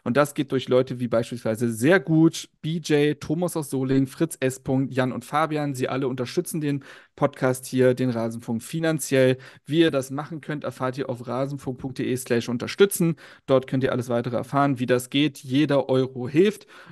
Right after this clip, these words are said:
und macht eben möglich, dass Max sich noch stärker auf seine Sendung konzentrieren kann und Eva und ich die, das Privileg haben, diese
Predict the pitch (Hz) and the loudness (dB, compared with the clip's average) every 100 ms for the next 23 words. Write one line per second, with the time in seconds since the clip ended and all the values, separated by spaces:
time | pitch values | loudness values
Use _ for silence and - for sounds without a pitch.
0 | - 156 147 - 139 120 - 135 135 147 | -4 0 0 0 -2 -2 -2 0 0 0
1 | 147 139 131 127 131 135 - 131 127 131 | -2 -2 -2 0 -2 -2 -4 -6 -4 -6
2 | 127 - - 143 - 135 131 131 131 165 | -6 -6 0 0 2 -2 0 2 2 2
3 | 143 143 139 - 143 143 135 143 139 131 | 0 0 -2 -4 -6 -6 -6 -4 -4 -6
4 | 135 135 127 123 123 135 131 127 127 - | -8 -6 -6 -6 -6 -8 -6 -6 -6 -10
5 | 151 127 131 - 120 117 - - _ _ | -10 -6 -6 -4 -4 -4 -8 -20 _ _
6 | 113 - 147 123 143 190 - 110 120 120 | -4 0 2 6 6 4 2 -2 0 -4
7 | 120 _ _ - 113 120 117 | -6 _ _ -10 -2 2 2